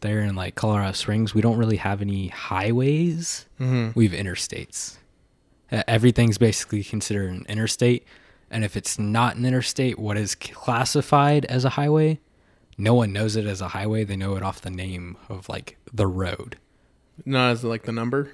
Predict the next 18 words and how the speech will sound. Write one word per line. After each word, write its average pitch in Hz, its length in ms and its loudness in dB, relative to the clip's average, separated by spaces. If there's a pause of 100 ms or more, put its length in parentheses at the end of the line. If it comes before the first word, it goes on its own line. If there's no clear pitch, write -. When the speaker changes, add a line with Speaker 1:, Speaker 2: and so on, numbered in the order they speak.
(180)
Speaker 1:
Yeah, 98 280 -2
not 113 200 0
as 104 120 -2
the 104 80 -4
number. 95 320 -6 (240)
Speaker 2:
Well, 135 140 -2
it's - 160 -6
'cause - 260 -2
we - 40 2
have - 100 0
so - 240 -2
many. 175 320 4
Speaker 1:
So, 135 240 10
for 131 160 6
instance, 131 500 6
like, 113 180 6
we 127 180 8
have, 120 600 6